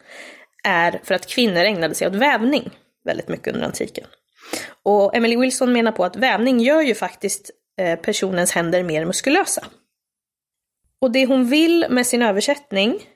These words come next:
det är att hon, i precis som i originalet, ska peka på Penelopes fysiska kompetens.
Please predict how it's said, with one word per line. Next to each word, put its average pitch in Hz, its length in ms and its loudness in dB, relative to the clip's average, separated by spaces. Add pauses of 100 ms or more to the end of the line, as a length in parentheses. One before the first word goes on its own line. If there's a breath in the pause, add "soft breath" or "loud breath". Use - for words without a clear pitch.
(340)
det 247 200 -2
är 196 460 2 (560)
att 214 160 -2
hon, 226 380 0 (300)
i 240 80 0
precis 320 420 0
som 269 160 2
i 330 140 2
originalet, 220 840 0 (220)
ska - 240 -6
peka 254 480 0
på 220 160 -2
Penelopes 202 920 0
fysiska 285 640 0
kompetens. 247 1000 -4